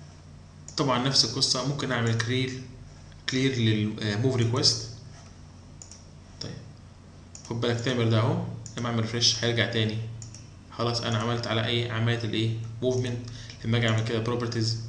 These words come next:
ألاقيه فين؟ راح السيلز داتا بيز. طيب. بص معايا كده وركز تاني. أمال إيه فكرة بقى إن أنا أعمل نيو رو-، آه، ريموت موف ريكويست؟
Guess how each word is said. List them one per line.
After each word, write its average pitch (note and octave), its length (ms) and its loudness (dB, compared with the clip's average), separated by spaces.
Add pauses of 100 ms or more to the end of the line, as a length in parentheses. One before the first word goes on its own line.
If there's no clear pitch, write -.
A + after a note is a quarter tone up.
(380)
ألاقيه A#2+ 240 2
فين؟ A#2 360 0 (180)
راح A2+ 160 2
السيلز A2+ 560 6 (520)
داتا A2+ 400 4 (300)
بيز. F#2+ 340 -2 (1800)
طيب. G#2+ 160 -2 (960)
بص F3 200 6
معايا C3+ 160 4
كده B2+ 220 2
وركز A2 320 2
تاني. B2+ 320 0 (1700)
أمال D3+ 180 4
إيه C4 100 6
فكرة C4 260 4
بقى E3 240 4
إن D#3+ 80 6
أنا F#3+ 240 4
أعمل F3 340 4 (180)
نيو F3 400 8
رو-، F3+ 280 8
آه، B2 340 4
ريموت D3+ 440 6
موف E3 180 8
ريكويست؟ A#2 540 4